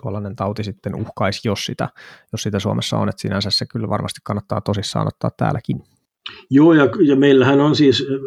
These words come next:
Speaker 2: Evira tai nykyinen ruokavirasto, niin, ja siitä on isoja eurooppalaisia projekteja, missä ruokavirasto on mukana, ja tuota, meillä on, meillä on isot seurannat siitä. Ruokavirasto tekee laajaa tutkimusta koko ajan. Että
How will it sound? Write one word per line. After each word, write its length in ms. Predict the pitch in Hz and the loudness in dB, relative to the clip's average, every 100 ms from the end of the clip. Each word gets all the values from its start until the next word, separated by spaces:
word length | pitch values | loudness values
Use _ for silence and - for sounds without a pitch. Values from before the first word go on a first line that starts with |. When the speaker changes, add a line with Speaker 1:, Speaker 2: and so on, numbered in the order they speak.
| - | -4
Speaker 2:
Evira 340 | 135 139 135 127 | 0 4 6 4
tai 160 | 127 | 4
nykyinen 340 | 131 123 131 127 | 4 4 4 4
ruokavirasto, 640 | 143 131 127 123 110 - | 4 4 2 2 0 -2
niin, 300 | 110 113 113 113 120 | -2 0 -2 -2 0
ja 140 | 123 | 0
siitä 200 | 113 127 | 2 4
on 60 | 123 | 4
isoja 260 | 123 131 127 | 6 6 6
eurooppalaisia 500 | 135 113 117 110 113 | 4 2 0 0 0
projekteja, 500 | 131 143 123 - 110 | 0 0 0 0 0
missä 180 | 107 120 117 123 | 0 -2 -4 0
ruokavirasto 540 | 120 113 107 107 117 | 0 0 -4 -6 -4
on 80 | 120 | -2
mukana, 360 | 127 135 107 | -2 -2 -2
ja 200 | 101 104 101 | -4 -6 -8
tuota, 240 | 101 101 104 104 | -10 -10 -12 -8
meillä 280 | 113 120 110 | -2 -2 -2
on, 220 | 110 110 - - | -4 -8 -14 -2
meillä 140 | 123 | 2
on 60 | 120 | 4
isot 220 | 131 135 - | 4 2 2
seurannat 440 | 131 120 104 101 | 2 2 0 -4
siitä. 220 | - 101 - _ _ _ _ _ _ _ _ 113 | -8 -8 -10 _ _ _ _ _ _ _ _ 0
Ruokavirasto 520 | 127 123 120 113 110 | 2 4 2 0 -2
tekee 300 | 117 110 117 | -4 0 2
laajaa 340 | 127 127 120 104 | 2 2 0 -2
tutkimusta 520 | 117 107 110 104 107 | -4 -4 -6 -6 -4
koko 260 | 110 101 | -4 -4
ajan. 160 | 101 101 | -4 -6
Että 240 | 120 117 | -8 -6